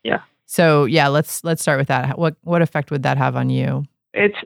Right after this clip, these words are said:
Speaker 1: something, <laughs> it's something of a mystery because they haven't said what, if anything, they're gonna replace it with, or they, I guess they've said, "We're going to replace it," but given no specifics.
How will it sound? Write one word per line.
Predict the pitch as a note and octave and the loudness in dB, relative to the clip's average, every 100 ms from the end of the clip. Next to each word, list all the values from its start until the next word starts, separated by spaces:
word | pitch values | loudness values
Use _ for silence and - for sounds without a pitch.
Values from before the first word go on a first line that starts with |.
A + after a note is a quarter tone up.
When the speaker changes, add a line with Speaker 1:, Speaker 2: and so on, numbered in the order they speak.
| _ | _
Speaker 1:
something, | A3 G3 A3 - | -2 0 0 -2
<laughs> | B3+ | -4
it's | - | -2
something | C4 B3 A3 | 0 0 0
of | |
a | G#3 | 0
mystery | A#3 B3 G#3+ G3 G3 | 2 0 0 0 0
because | G3 G3 G3+ F#3+ | 0 -2 -2 -2
they | F#3+ | -4
haven't | G3 G3+ G3 F#3+ - _ _ _ | 0 2 2 -2 -6 _ _ _
said | G#3 G3 F#3+ F3+ - G3 - G3 | -4 0 -2 -4 -8 -10 -8 -4
what, | F#3+ F#3+ | 0 0
if | F3+ | 0
anything, | G3 F#3+ F#3+ F#3+ | 0 -2 -2 -2
they're | F3+ | 2
gonna | F#3 F3+ | 2 2
replace | F3+ - G3+ F#3+ | 0 2 0 0
it | F#3+ | -4
with, | F#3 F#3+ | -2 0
or | F3+ G3 | 0 0
they, | F#3 F#3+ | 2 0
I | G3 | 0
guess | G3+ F#3+ | -2 -2
they've | F#3+ - | -6 -4
said, | G3 G3+ F#3 - _ _ - | 0 0 -2 -8 _ _ -16
"We're | G3 | -6
going | G#3+ G#3+ | -2 -2
to | G#3 | -2
replace | G3 G3+ G#3 F#3+ - | -4 0 0 0 -2
it," | - - _ - | -8 -10 _ -2
but | F#3+ - | -2 -2
given | F#3+ F#3 F#3 | -2 0 2
no | F#3 | 0
specifics. | - E3+ - F#3+ - - | -2 -4 0 0 0 -4